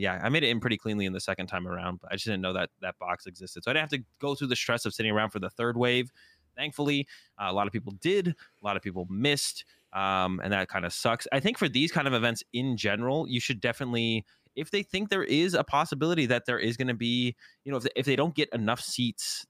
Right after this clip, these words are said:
that they think the registration might hit the cap, 'cause there's always gonna be a cap no matter what, right? Like, even at events with huge halls and that don't hit a cap, um, and then a ton of people show up, there's still a cap, right? You can only fit so many people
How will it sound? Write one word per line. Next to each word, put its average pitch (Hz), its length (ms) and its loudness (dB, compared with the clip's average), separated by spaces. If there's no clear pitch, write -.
that 110 220 -4
they 107 120 -2
think 117 220 -4
the 107 80 0
registration 107 480 2
might 98 240 2
hit 123 180 -6
the 117 80 0
cap, 120 400 0
'cause 165 100 2
there's 160 100 2
always 190 200 4
gonna 165 120 4
be 139 100 4
a 101 40 0
cap - 400 -4
no 107 80 0
matter 98 220 2
what, 95 240 2
right? 110 160 2
Like, 117 180 2
even 143 220 2
at 120 200 2
events 110 360 -2
with 104 120 -4
huge 143 640 0
halls 131 460 2
and 110 120 2
that 101 200 0
don't 123 240 0
hit - 300 0
a 127 60 0
cap, 95 480 0
um, 95 540 2
and 110 120 2
then 107 100 4
a 104 60 2
ton 131 140 2
of 117 40 0
people 131 160 2
show 113 140 4
up, 104 80 0
there's 139 160 2
still 175 160 2
a 110 40 0
cap, - 420 0
right? 107 60 4
You 113 60 2
can 143 80 2
only 135 60 0
fit 123 140 -2
so - 200 0
many 113 160 2
people 107 480 -6